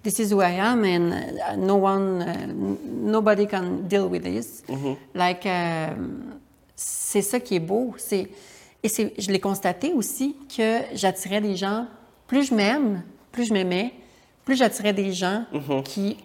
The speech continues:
Speaker 1: étaient bien avec eux-mêmes,
Speaker 2: Mm-hmm.
Speaker 1: mais aussi bien avec moi. Et ça, je trouve ça beau que dans le fond,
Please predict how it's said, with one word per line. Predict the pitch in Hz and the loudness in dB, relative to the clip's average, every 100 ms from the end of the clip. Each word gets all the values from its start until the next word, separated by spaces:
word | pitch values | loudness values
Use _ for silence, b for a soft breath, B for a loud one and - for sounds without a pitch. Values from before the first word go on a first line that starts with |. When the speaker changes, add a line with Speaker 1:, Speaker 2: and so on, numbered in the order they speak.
| - | -4
Speaker 1:
étaient | 185 190 | 0 0
bien | 175 190 240 302 | 0 0 0 2
avec | - 185 180 185 | 2 2 2 0
eux-mêmes, | 175 170 226 294 220 135 | 0 2 0 -2 -4 -4
Speaker 2:
Mm-hmm. | 143 139 131 135 | -2 0 0 2
Speaker 1:
mais | 202 214 | 4 4
aussi | 208 202 - 226 247 262 - | 2 -2 -4 -2 0 -2 -6
bien | 185 208 233 | -2 2 2
avec | 185 185 - | 2 0 -6
moi. | 190 175 180 - _ _ b b b b b | -6 -6 -8 -18 _ _ b b b b b
Et | 214 | -2
ça, | 208 - 247 269 | -2 0 2 2
je | 269 | 0
trouve | - 185 | -4 -6
ça | - 190 | 0 0
beau | 180 196 226 | 2 0 -2
que | - 196 | -2 0
dans | 180 190 | 0 0
le | |
fond, | 196 - 220 262 | -2 0 2 0